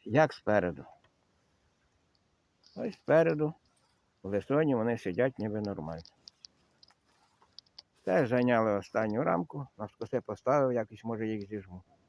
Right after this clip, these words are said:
Але ось дві рамки, дві плити, це найбільше меду, вони не люблять таких плит. Тут, бачите, нічого нема. Сіли посередині. І сидять зверху,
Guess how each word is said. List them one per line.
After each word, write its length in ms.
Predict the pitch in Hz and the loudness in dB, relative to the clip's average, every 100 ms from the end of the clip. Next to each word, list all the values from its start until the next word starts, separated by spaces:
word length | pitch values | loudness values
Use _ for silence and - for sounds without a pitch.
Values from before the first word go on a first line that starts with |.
| _ _ _ _ _ _ _ _ - | _ _ _ _ _ _ _ _ -6
Але 220 | 110 120 | 0 2
ось 240 | 123 113 | 4 2
дві 200 | 101 120 | 0 0
рамки, 380 | 151 175 185 - - _ _ - - _ _ _ _ - - | 2 0 -4 -10 -20 _ _ -20 -20 _ _ _ _ -20 -12
дві 200 | 98 127 | -4 -2
плити, 500 | - 123 - 127 95 - _ _ - | 0 -2 2 2 0 -8 _ _ -12
це 80 | 98 | -6
найбільше 460 | 107 104 104 - | -4 -4 -4 -4
меду, 260 | 101 104 107 | -4 -4 -4
вони 180 | 160 165 | -4 -2
не 100 | 151 | 2
люблять 400 | 135 120 104 98 - | 4 4 2 -2 -6
таких 300 | - 95 - | -18 -16 -16
плит. 220 | 101 95 _ _ _ _ _ _ _ - | -12 -14 _ _ _ _ _ _ _ -4
Тут, 240 | 156 170 - _ _ | -2 -2 -6 _ _
бачите, 400 | 101 123 131 - | -8 -6 -6 -6
нічого 320 | 117 110 117 113 | -4 -4 -4 -4
нема. 260 | 95 92 - _ _ | -4 -6 -12 _ _
Сіли 320 | - 190 180 | -6 -2 -2
посередині. 680 | 160 139 135 123 104 98 92 _ _ _ _ _ _ _ _ _ _ _ _ _ _ - | -2 -2 -2 0 -2 -4 -6 _ _ _ _ _ _ _ _ _ _ _ _ _ _ -4
І 100 | 123 | -2
сидять 440 | 127 131 160 175 127 | 0 2 4 4 4
зверху, 540 | 131 120 110 - | 4 4 2 -4